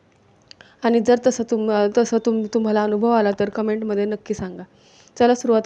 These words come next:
करूया आपल्या पहिल्या उपायाला. पहिल्या उपायामध्ये आपल्याला काय करायचं आहे, एक नारळ लागणार आहे. त्या नारळामध्ये आपल्याला सात, सात धान्य टाकायचे आहेत, ठे-, ठेवायचे आहेत. नारळ म्हणजे ओला नारळ घ्यायचा आहे, एखादा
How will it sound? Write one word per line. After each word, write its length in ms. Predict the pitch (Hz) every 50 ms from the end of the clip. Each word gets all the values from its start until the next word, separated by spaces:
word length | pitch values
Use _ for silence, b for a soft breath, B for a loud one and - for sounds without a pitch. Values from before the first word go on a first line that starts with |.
| -
करूया 220 | - 214 208 214 220
आपल्या 220 | 226 233 226 240
पहिल्या 380 | 240 - 247 220 202 196 196 196
उपायाला. 380 | 196 - - 180 180 185 180 190 B B B B B B B _ -
पहिल्या 320 | 254 254 247 247 240 254
उपायामध्ये 640 | 262 262 254 254 226 220 220 220 220 220 214 220 208 - -
आपल्याला 440 | 208 208 - 208 202 202 208 208 214 208 - - -
काय 160 | - 214 214
करायचं 400 | 214 - 220 208 202 202 196 202
आहे, 80 | 208 208
एक 160 | 208 - 220
नारळ 300 | 220 208 208 214 208 214
लागणार 340 | 220 214 202 202 202 202 202
आहे. 180 | 208 196 196 214 b b b b b b b b b -
त्या 160 | 240 226 233
नारळामध्ये 720 | 247 247 240 233 226 226 220 226 226 226 233 240 214 220 202
आपल्याला 440 | - 208 - - 214 202 202 196 202
सात, 380 | 196 - - 226 226 226 - - - - _ _ _ _ _ _ _ _ _ _ _ -
सात 320 | - - - - 247 233 233 233 -
धान्य 300 | 254 214 214 208 208 214
टाकायचे 420 | - 208 196 - 190 190 - -
आहेत, 100 | 196 190 - _
ठे-, 160 | - 208 202
ठेवायचे 400 | 208 - 220 240 202 196 196 -
आहेत. 140 | 190 190 -
नारळ 180 | 214 208 208 214
म्हणजे 260 | 214 220 220 214 220
ओला 260 | 214 214 208 208 208
नारळ 320 | 220 214 208 208 208 208 208
घ्यायचा 300 | 208 214 202 196 - 185
आहे, 100 | 190 202 B B B B B B B B B
एखादा 420 | - 220 - 220 214 208 214 208